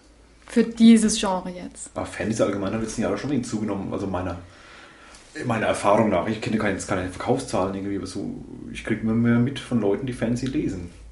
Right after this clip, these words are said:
Speaker 1: Ja, aber zum Teil halt auch dieses, was du eben, ehemalige Liebesromane, wo jetzt
Speaker 2: Ja.
Speaker 1: Fantasy draufsteht, was ich jetzt gar nicht als Fantasy bezeichnen würde, womit ich mir gerne mal Feinde mache,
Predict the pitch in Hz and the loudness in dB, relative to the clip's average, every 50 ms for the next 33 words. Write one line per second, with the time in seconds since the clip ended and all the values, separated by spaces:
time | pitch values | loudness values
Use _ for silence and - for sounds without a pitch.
0 | - - - - - 226 226 220 226 240 262 269 254 247 - 254 247 - 233 226 | -20 -20 -2 2 4 6 6 6 8 8 10 10 8 10 8 6 6 8 6 6
1 | 240 269 285 262 240 233 - 247 226 220 226 220 - - 196 196 - - 226 208 | 8 10 10 8 8 6 4 4 4 6 4 4 2 0 -2 -2 -2 -2 -2 0
2 | 165 208 220 226 226 226 220 - - - - 233 247 262 240 226 214 202 196 208 | 2 4 6 6 6 6 4 2 -4 0 6 8 10 10 10 8 6 4 2 2
3 | 196 220 233 254 302 311 302 - - 269 262 254 247 240 240 262 262 240 214 208 | 0 0 2 2 2 2 2 4 6 8 8 8 8 8 8 8 6 6 4 2
4 | 202 185 180 190 127 - 277 254 233 254 302 269 262 277 269 262 254 262 277 277 | 2 4 4 4 6 6 6 6 6 8 8 8 8 8 8 6 6 4 4 2
5 | - - 277 285 277 277 - - - - - - - - 185 185 185 - - - | 4 4 6 6 6 4 -2 -10 -14 -18 -20 -20 -8 -6 -6 -4 -4 -4 -4 -4
6 | 220 - - - 180 175 - - - - - - - _ - - - 175 208 247 | -4 -4 -4 -4 -4 -4 -4 -6 -10 -10 -12 -20 -20 _ -10 -6 -2 2 6 8
7 | 285 302 294 311 294 294 - - 277 277 269 277 254 277 262 254 254 - - 254 | 8 8 8 8 6 4 4 4 6 6 6 6 6 4 4 2 0 0 0 2
8 | 247 262 254 285 262 254 240 254 254 254 240 226 214 208 214 220 226 - 214 185 | 2 2 4 4 4 6 6 6 6 6 4 4 2 -2 -4 -4 -4 -4 -4 -2
9 | 180 175 180 196 202 190 170 - - 208 214 262 294 311 277 277 294 - - | 0 0 -2 -2 -2 -6 -4 -2 0 4 8 8 10 10 10 10 8 8 10